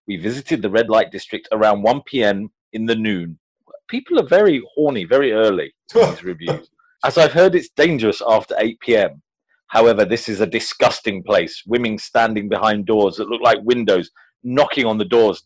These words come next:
Speaker 1: desperate for someone to go to them. I was trying to record this as a tourist place, but there were no signs saying no recording,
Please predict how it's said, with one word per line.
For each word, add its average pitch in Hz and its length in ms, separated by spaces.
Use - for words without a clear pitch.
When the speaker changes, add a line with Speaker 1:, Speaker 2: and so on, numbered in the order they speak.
Speaker 1:
desperate - 460
for 98 80
someone 113 480
to 107 120
go 127 280
to 101 140
them. 85 200
I 104 80
was 101 160
trying 214 300
to 190 100
record 131 520
this 101 280
as 107 180
a 123 80
tourist 160 440
place, 92 380
but 107 140
there 107 100
were 120 100
no 156 160
signs 123 500
saying 120 320
no 127 140
recording, 143 600